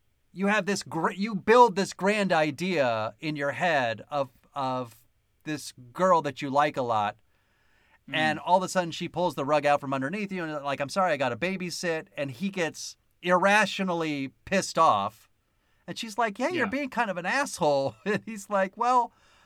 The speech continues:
Speaker 1: I mean, you know, I, I, w-, I was really, you know, blah, blah, blah, blah, blah. I was really hoping for a lot, and I, I was really excited about tonight."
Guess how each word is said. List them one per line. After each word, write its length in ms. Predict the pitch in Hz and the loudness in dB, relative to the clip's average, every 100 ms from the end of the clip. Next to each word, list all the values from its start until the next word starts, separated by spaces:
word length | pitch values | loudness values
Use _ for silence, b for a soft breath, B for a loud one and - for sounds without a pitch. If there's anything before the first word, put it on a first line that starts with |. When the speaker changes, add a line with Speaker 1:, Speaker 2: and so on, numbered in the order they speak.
| b b | b b
Speaker 1:
I 120 | - 208 | -2 -2
mean, 240 | 226 214 | -2 -6
you 180 | 196 233 | -8 0
know, 100 | 226 | 4
I, 320 | 214 220 190 | 4 4 -2
I, 40 | 226 | -2
w-, 180 | 226 | -2
I 180 | 226 196 | -2 -2
was 380 | 208 196 208 190 | -2 -6 -6 -8
really, 440 | 202 233 226 226 185 | -6 -4 -6 -8 -10
you 80 | 202 | -2
know, 220 | 175 196 | 0 0
blah, 240 | 170 185 | 4 4
blah, 140 | 196 196 | 6 2
blah, 160 | 190 180 | 4 4
blah, 160 | 180 | 2
blah. 240 | 175 233 214 | 2 4 6
I 140 | 185 | 4
was 180 | 170 156 | 2 -6
really 220 | 190 190 | -4 0
hoping 340 | 165 - 220 190 | 4 4 2 0
for 140 | 175 | 0
a 80 | 165 | 4
lot, 300 | 185 190 147 | 4 4 0
and 120 | 147 | -4
I, 120 | 156 | -4
I 420 | 175 165 151 156 185 | -4 -8 -10 -4 -4
was 140 | 185 | -4
really 180 | 208 214 | -2 -2
excited 420 | 202 226 269 214 | 0 2 2 2
about 240 | 139 127 113 | 0 0 -2
tonight." 400 | 120 117 120 | -6 -4 -4